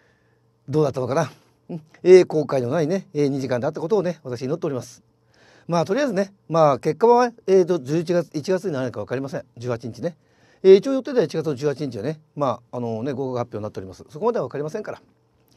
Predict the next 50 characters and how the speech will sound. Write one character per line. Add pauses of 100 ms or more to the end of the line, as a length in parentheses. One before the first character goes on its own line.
(380)
え
ー、
も
う
ね、
自
分
を
頑
張
っ
た
と
い
う
こ
と
ね、
自
分
を
褒
め
て
あ
げ
て
い
た
だ
き
ま
し
て、 (300)
あ
と
は
も
う
ね、 (200)
え
ー、
家
宝
は
寝
て
ま
す
と